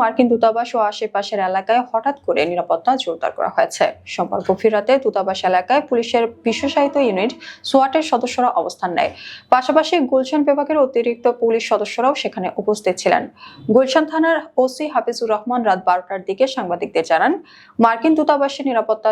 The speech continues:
জোরদার করা হয়েছে, তবে কেন বা কী কারণে এই পদক্ষেপ নেওয়া হয়েছে সে বিষয়ে তিনি কোনো মন্তব্য করেননি। এদিকে সোয়াটের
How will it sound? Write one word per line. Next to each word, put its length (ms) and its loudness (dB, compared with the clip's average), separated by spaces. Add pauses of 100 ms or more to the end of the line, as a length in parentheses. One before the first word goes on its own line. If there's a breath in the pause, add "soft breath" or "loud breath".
(100)
জোরদার 340 -4
করা 200 0
হয়েছে, 280 0 (240)
তবে 180 2 (180)
কেন 200 0 (180)
বা 80 2 (140)
কী 100 -2 (120)
কারণে 320 2
এই 120 -2
পদক্ষেপ 360 -4
নেওয়া 180 -2
হয়েছে 280 -2 (200)
সে 100 2 (100)
বিষয়ে 260 -2 (260)
তিনি 160 2 (120)
কোনো 140 2 (120)
মন্তব্য 320 -4
করেননি। 280 0 (540 loud breath)
এদিকে 240 4 (120)
সোয়াটের 420 0